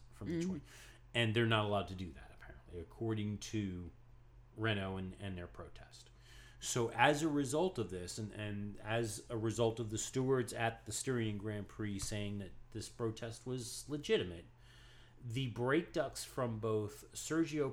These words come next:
Speaker 1: Perez and Lance Stroll's cars, the front and rear brake ducts, have been seized by the F I A, and the F I A has submitted a request to Mercedes for the twenty nineteen brake ducts.
Speaker 2: Interesting.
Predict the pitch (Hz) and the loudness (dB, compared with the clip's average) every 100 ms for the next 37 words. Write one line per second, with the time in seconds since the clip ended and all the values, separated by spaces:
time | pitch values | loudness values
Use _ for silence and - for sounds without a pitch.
0 | - 127 120 120 113 - 120 131 131 131 | -4 -4 0 0 -2 -4 -6 -4 -6 -6
1 | 117 - 127 113 110 - 104 101 92 104 | -6 -6 -2 -2 -2 -4 -4 -4 -4 -8
2 | - 135 127 127 117 113 110 - 104 - | -6 -6 -4 -2 -2 0 -2 -2 -6 -8
3 | - - - - - 135 156 127 143 127 | -14 -16 -16 -14 -4 -2 -2 -2 -2 0
4 | 117 - - 202 190 202 - - 104 135 | -4 -6 -6 -4 -4 -4 -6 -10 -2 0
5 | 156 156 143 - 143 143 123 80 98 113 | 0 0 -2 -4 -2 0 -2 -2 -8 -10
6 | - - - - - - - - 123 117 | -14 -20 -20 -20 -18 -20 -12 -2 2 2
7 | 113 - 110 113 123 123 123 117 113 107 | 0 -4 -2 2 2 0 0 4 6 4
8 | 117 104 - 104 107 156 202 131 127 135 | 2 -4 -4 -4 0 0 0 0 0 0
9 | - - 190 - - - 107 85 - 85 | -2 -4 -2 -2 -4 -4 -4 -4 -8 -10
10 | 73 - 80 - - - - - - 135 | -12 -16 -14 -16 -16 -18 -18 -16 -2 2
11 | 117 113 120 - - - - 160 - 156 | 2 0 -4 -14 -12 -8 -2 -2 -2 -4
12 | 127 117 113 - - 127 113 101 - - | -2 -2 -4 -8 -6 -6 -4 -8 -10 -8
13 | 95 - - - - - - - - - | -8 -8 -14 -18 -16 -16 -16 -18 -20 -20
14 | - - - - - - - - - 151 | -20 -20 -20 -20 -20 -20 -20 -8 -2 -2
15 | 131 123 139 165 226 | -2 -4 -2 -2 -4